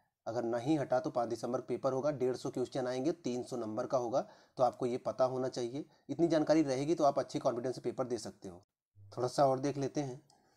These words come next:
कि ये जो परीक्षा है, ये डेढ़ सौ प्रश्न होंगे, तीन सौ अंक होंगे, प्रत्येक प्रश्न दो अंकों के होंगे और नकारात्मक अंक के संबंध में अभी तक कोई जानकारी नहीं है। हालांकि आप पेपर देने से पहले एक बार देख लीजिएगा,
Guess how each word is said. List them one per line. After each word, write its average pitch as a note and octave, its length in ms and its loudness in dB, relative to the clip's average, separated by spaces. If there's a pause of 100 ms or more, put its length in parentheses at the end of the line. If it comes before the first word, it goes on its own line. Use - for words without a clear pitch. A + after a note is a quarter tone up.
(140)
कि B2+ 380 -4 (100)
ये C3 120 -6
जो C#3+ 140 0
परीक्षा C#3+ 460 0
है, C3 220 -4 (720)
ये B2+ 160 -2
डेढ़ B2+ 260 -2
सौ D3+ 180 -6
प्रश्न D3 280 -4
होंगे, C#3 240 -2
तीन C3 220 -4
सौ C#3+ 120 -4
अंक C#3 200 -2
होंगे, C#3 240 0
प्रत्येक D3+ 520 -4
प्रश्न C#3+ 260 -4
दो C3 300 -2
अंकों A#2 200 -4
के D3+ 100 -4
होंगे G#2+ 320 -8 (380)
और B2 140 -2
नकारात्मक D3+ 800 2
अंक C#3+ 380 -4
के D#3 60 0
संबंध C#3+ 380 -2
में D#3 100 2
अभी C3+ 140 -2
तक C#3 160 -6
कोई C#3 140 -4
जानकारी B2+ 360 -2
नहीं B2 300 -4
है। C4 120 -4 (260)
हालांकि C3 400 -6
आप C#3+ 160 0
पेपर B2+ 240 -2
देने B2+ 180 -2
से - 100 -10
पहले B2 180 -4
एक B2 100 -4
बार B2 140 4
देख C3 160 -6
लीजिएगा, C3 300 0